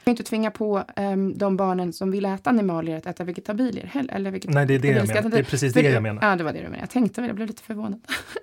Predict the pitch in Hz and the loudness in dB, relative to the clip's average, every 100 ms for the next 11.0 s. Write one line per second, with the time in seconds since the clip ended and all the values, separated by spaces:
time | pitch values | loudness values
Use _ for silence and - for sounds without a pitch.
0 | - 165 - - - - - - - - | 2 2 2 -2 -6 -6 -8 -8 -8 -6
1 | - 247 233 240 233 233 - 220 208 202 | 6 6 8 8 8 6 4 0 2 2
2 | 196 202 202 190 190 214 269 285 254 220 | 2 0 0 0 0 2 2 4 4 2
3 | - - 180 190 190 214 202 226 170 - | -2 -2 0 0 0 -2 -4 -4 -4 -4
4 | 180 214 214 214 330 - - - 175 - | -4 -4 -4 -4 -4 -8 -12 -8 -8 -8
5 | - 180 190 190 214 262 - - - - | -4 -2 -2 -2 -2 -4 -6 -14 -12 -4
6 | 156 131 - _ _ _ 233 294 247 233 | -4 -4 -12 _ _ _ 2 2 2 0
7 | 226 233 269 208 - - 120 - - 123 | 0 0 -4 -4 -8 -6 -6 -6 -14 -8
8 | 127 - 202 214 220 208 202 233 226 180 | -8 -4 0 2 2 2 2 2 4 2
9 | 160 120 - 151 - 165 156 165 156 - | 0 -4 -8 -8 -8 -8 -6 -6 -6 -12
10 | _ _ _ - 175 160 165 - - | _ _ _ -6 -4 -4 -6 -8 -14